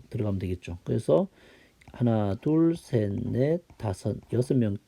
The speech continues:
중에서 여덟 번째는 바로, 어, 여기가 여덟 번째가 되겠네요. 그죠? 어쨌든 이 육이라고 하는 영역 안에 들어있으-, 여섯 명이 영역 안에 들어있으니까 그 여섯 명 다 뭐예요?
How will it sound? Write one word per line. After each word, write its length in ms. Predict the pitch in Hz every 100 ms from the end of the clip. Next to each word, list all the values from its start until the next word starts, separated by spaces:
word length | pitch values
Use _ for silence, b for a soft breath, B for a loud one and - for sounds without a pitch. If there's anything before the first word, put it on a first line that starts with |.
| _ _
중에서 560 | - 107 98 151 180 208 B B B B - 196
여덟 300 | 175 170 139
번째는 420 | 113 104 110 131
바로, 200 | 120 101 - _ _ -
어, 500 | 95 95 95 98 - -
여기가 540 | 170 196 127 101 113 131
여덟 220 | 143 131 113
번째가 380 | 101 95 98
되겠네요. 380 | - 92 85 90
그죠? 300 | 139 147 110 - b b
어쨌든 580 | 135 135 175 - 120 165 b b b b b -
이 260 | 156 120 117
육이라고 1040 | 151 170 - 196 196 185 143 131 127 123
하는 280 | 120 113 110
영역 280 | 117 110 107
안에 180 | 107
들어있으-, 380 | 98 95 95 -
여섯 200 | 165 180
명이 220 | 139 113
영역 280 | 104 107 101
안에 160 | 101 95
들어있으니까 640 | 92 92 98 95 104 139
그 120 | 127
여섯 180 | 123 147
명 160 | 120 107
다 140 | 101
뭐예요? 400 | 95 90 95 92